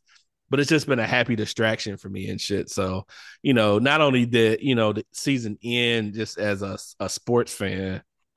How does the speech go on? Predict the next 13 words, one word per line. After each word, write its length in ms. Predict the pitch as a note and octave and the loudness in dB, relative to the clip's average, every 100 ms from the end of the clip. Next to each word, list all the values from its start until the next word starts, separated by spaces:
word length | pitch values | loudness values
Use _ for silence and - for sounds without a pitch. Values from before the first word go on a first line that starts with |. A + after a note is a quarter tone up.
| _ | _
for 100 | A#2 | 0
me, 200 | A#2+ B2 | 4 4
it 80 | A#2 | 2
just 260 | G#2+ - - | -2 -4 -4
ended 320 | A2 G#2+ G#2 | -2 0 0
of, 180 | G#2 F#2 | 0 -2
like, 340 | G#2 G2 G2 - - | -4 -2 -4 -8 -8
the 100 | G#2+ | -6
distraction 640 | - - A2+ A2 - G#2 | -6 -4 -2 -2 0 0
that 140 | G2+ G2 | 0 2
I 100 | G2+ | 0
was 240 | F#2+ F#2+ | -2 -4
using 520 | G2+ G#2+ G2+ G2 G2 | -2 -2 -4 -8 -10